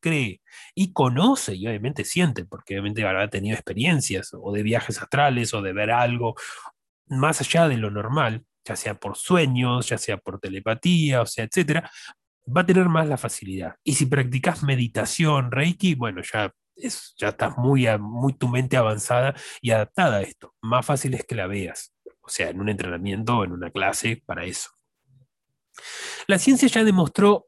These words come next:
la existencia de la bioenergía. Bueno, hablando del tema de la ciencia, para dejar en claro que esto no es solo una cuestión mística, de creencia, de que sí, que no, no, sí, la,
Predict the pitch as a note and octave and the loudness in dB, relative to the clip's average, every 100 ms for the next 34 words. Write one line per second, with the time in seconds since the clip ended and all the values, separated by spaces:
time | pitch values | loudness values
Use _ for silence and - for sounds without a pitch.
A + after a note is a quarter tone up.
0 | - E3 D#3+ D#3+ F3 D#3+ F3+ D3+ B2+ B2 | 0 0 2 2 0 2 0 2 0 -2
1 | A#2 A2+ C3+ G2+ E2+ D3+ C3+ F2 _ _ | -6 -4 -4 -2 0 2 2 0 _ _
2 | _ _ - C#3+ G#3+ A#3 G#3 F3 D3+ C3+ | _ _ 0 4 4 6 6 6 4 0
3 | C3 - E3 E3 D3 C3 - F#3 F#3 - | -2 -2 0 0 0 -2 0 -2 0 -2
4 | C3 B2 A2+ D3+ D3 C#3 C#3+ C#3 E3 - | -2 -2 -2 -2 -4 -2 0 0 0 -4
5 | - A2+ G#2+ A2 - A#2+ A#2 A2 A2 - | -8 -6 -4 -4 -4 -4 -2 -6 -8 -4
6 | B2+ A2+ A2+ C3+ E3+ G3 F#3 - - E3+ | -2 -2 -4 0 4 4 4 0 -2 -4
7 | - F3 F3 F3 - - - B2 C3+ B2+ | 2 4 4 2 -6 -16 -12 -2 2 2
8 | C3+ B2+ D3 F3 F3 D#3 F3 D#3+ C3+ A#2 | 0 0 2 2 2 0 2 2 2 -2
9 | A#2 - E3 F3 F#3+ G#3 A#2+ - G2+ G2 | -4 -6 -2 2 4 2 0 -2 -4 -6